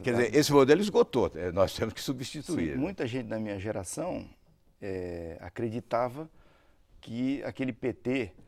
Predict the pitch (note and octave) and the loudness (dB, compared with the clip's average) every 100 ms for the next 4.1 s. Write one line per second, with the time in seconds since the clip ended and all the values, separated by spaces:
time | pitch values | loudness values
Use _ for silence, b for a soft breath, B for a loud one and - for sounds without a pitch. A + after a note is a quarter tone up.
0 | - - G2 G#2+ G#2 G2 G2+ F#2 - G#2+ | -18 -6 0 0 0 -4 -4 -6 -4 -6
1 | G#2 F#2+ G2 F#2+ F#2+ A2+ C3 C3+ E3+ B2+ | -6 -6 -6 -6 -8 -6 -8 -6 -2 0
2 | C3 - F3 - C3 C3+ D3 C#3+ D3 B2 | 0 -4 -8 -4 -2 -2 -4 -6 -8 -8
3 | G#2 - A2 G#2+ - G#2 - G2 - G2 | -10 -12 -12 -10 -12 -12 -12 -14 -12 -12
4 | F#2 | -12